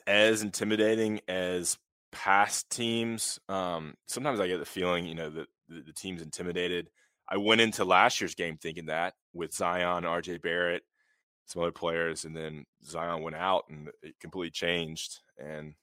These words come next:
U N C won, they, and they won again, um, a-, in, in Chapel Hill.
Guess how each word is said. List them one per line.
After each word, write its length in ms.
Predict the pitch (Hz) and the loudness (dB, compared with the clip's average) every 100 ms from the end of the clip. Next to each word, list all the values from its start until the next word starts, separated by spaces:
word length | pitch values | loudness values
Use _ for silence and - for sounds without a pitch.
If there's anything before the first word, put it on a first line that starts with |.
| _ | _
U 100 | 80 | -14
N 40 | 82 | -10
C 140 | 82 | -8
won, 280 | 80 85 87 | -2 0 0
they, 120 | 78 80 | -4 -8
and 100 | 78 | -8
they 80 | |
won 180 | 80 82 | -6 -6
again, 420 | 82 85 90 85 - _ _ _ _ _ | -4 0 2 2 -6 _ _ _ _ _
um, 400 | 85 82 78 73 69 _ _ _ _ - - _ | -4 -2 -2 -8 -14 _ _ _ _ -16 -16 _
a-, 120 | 85 - | -6 -4
in, 240 | 87 85 - | -6 -6 -6
in 100 | 85 | -6
Chapel 260 | - 80 78 | -4 -4 2
Hill. 300 | 87 82 | 4 4